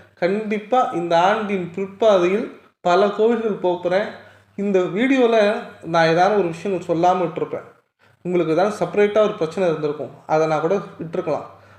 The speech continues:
அப்படி உங்களுக்கு செப்பரேட்டான விஷயம், உங்களோட பேர் நட்சத்திரத்துல நான் அர்ச்சனை பண்ணணும்னு நினைச்சீங்கன்னா என்னோட WhatsApp-ல சொல்லுங்க, கமெண்ட் பாக்ஸ்ல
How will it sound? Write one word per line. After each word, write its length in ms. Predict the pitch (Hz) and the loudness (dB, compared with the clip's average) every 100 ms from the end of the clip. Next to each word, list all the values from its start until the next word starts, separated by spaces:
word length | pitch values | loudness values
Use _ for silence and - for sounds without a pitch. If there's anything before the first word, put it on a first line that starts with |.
| _ 156 | _ -4
அப்படி 200 | - 202 | -2 0
உங்களுக்கு 280 | 185 165 165 | 0 0 -2
செப்பரேட்டான 520 | 180 - 240 240 240 254 208 | -4 0 0 2 2 2 -2
விஷயம், 280 | - 220 226 - | -4 -4 -6 -8
உங்களோட 260 | 175 185 180 170 | -2 0 0 2
பேர் 240 | 190 226 208 | 2 2 0
நட்சத்திரத்துல 560 | 180 - 185 170 208 185 - - - _ 170 | -6 -4 -4 0 2 2 0 -8 -20 _ -2
நான் 160 | 165 165 165 | 2 4 2
அர்ச்சனை 300 | 170 247 240 | 0 -2 0
பண்ணணும்னு 380 | 190 190 208 180 | 0 0 0 -2
நினைச்சீங்கன்னா 480 | 175 - 170 185 277 277 - - _ _ _ - | -2 -4 -4 -2 -4 -8 -18 -20 _ _ _ -2
என்னோட 240 | 185 180 151 | 2 2 4
WhatsApp-ல 460 | 196 - 330 277 190 | 4 2 0 -2 -2
சொல்லுங்க, 220 | 160 147 - - | -2 -6 -8 -4
கமெண்ட் 240 | 180 240 220 | -2 0 0
பாக்ஸ்ல 240 | 208 | 0